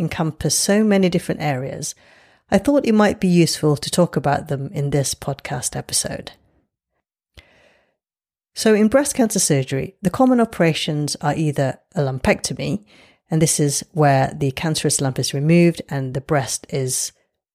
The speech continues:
conserved. This is also known as wide local excision or breast conservation surgery. The other common operation is a mastectomy, where the whole of the breast is removed.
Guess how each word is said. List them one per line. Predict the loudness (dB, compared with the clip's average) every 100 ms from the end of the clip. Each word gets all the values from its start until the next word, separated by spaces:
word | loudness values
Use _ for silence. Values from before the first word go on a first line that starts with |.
| -10
conserved. | -6 -2 0 -2 0 -2 -4 -20 _ _ _ _ -2
This | 0 2
is | 4
also | 2 4 4
known | 6 4 4
as | 0 -2
wide | 2 2 2
local | -4 -6
excision | -6 2 2 4 2 2
or | -2 -2
breast | -2 -2
conservation | -4 -6 -4 -4 -6 -4
surgery. | 0 0 0 -4 -8 -8 _ _ _ _ _ _ _ _ _ _ _ _ 0
The | 2
other | 4 4
common | 4 4 6
operation | 4 2 -2 -2 -6 -6
is | 0 0 0 -2
a | -2
mastectomy, | -2 -4 -4 -6 -6 -8 -8 -12 _
where | -6
the | -6
whole | 0 4 4
of | 4
the | 0
breast | -2 -2 -2 -6
is | -6 -2
removed. | -2 -4 -8 -14